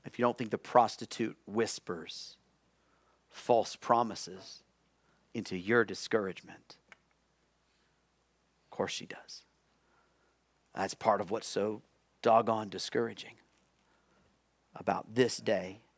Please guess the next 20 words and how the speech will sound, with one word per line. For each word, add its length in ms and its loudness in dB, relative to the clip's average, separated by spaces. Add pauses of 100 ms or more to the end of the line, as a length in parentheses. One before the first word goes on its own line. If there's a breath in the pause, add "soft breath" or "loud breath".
(140)
and 380 -10
this 320 -4 (100)
time. 320 -10 (3000 loud breath)
And 140 -2
yet 160 8
we 100 6
look 180 6
ahead 440 8
to 140 -4
a 60 -2
day 380 -6 (2750 soft breath)
when 160 2
all 140 8
their 160 10
threatenings 640 6
are 80 -2
shown 340 -2
to 60 -6
be 120 -4
false, 580 -8